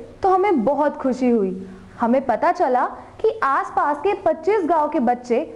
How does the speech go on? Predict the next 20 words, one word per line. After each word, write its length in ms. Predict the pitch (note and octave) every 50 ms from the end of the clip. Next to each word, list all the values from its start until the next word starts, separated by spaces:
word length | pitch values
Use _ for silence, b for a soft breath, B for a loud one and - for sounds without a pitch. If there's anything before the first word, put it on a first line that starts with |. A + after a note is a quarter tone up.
| - - -
वहां 320 | G3+ C4 D4 E4 G4 F4 B3+
डिग्री 280 | D4 A#3 C#4 C#4+ D#4+ D#4+
के 140 | D#4+ D4+
लिए 140 | C4 B3+ E4+ E4+
पढ़ने 380 | B3 C#4 A#3+ A3 A3+ A#3 A#3
आते 260 | A3 G3+ F3+ - F#3+
हैं। 220 | F#3 F#3 F3 F3+ F3+ - B B B B B B B -
वो 80 | G4
कॉलेज 420 | - F#4+ F#4 F4 F4+ G4+ F#4+ - - - -
काफ़ी 340 | E4+ D#4+ F#4 F4+ - G#4 F#4+
बड़ा 260 | D4 D#4 C4+ C4+ C4+
और 360 | D#4 - - D4+ D#4+ D4+ - -
काफ़ी 300 | D4+ C#4+ C#4+ C#4+ D#4+ D4+
खूबसूरत 680 | D4+ D4 C4 - - - - A3 G3+ G3+ F#3+ F#3+ F#3+ -
था। 100 | F#3 F3+ F3 B B B B B B B -
पहाड़ों 360 | B3+ B3 B3+ B3 A#3+ C4+ D4
में 160 | D4+ D#4 B3
बसा 280 | A3+ B3 B3 B3+ D#4 D4
वो 120 | C#4+ C#4+ C#4 C#4+
कॉलेज 420 | C#4 C4 A#3+ A#3 C4 D4+ E4 -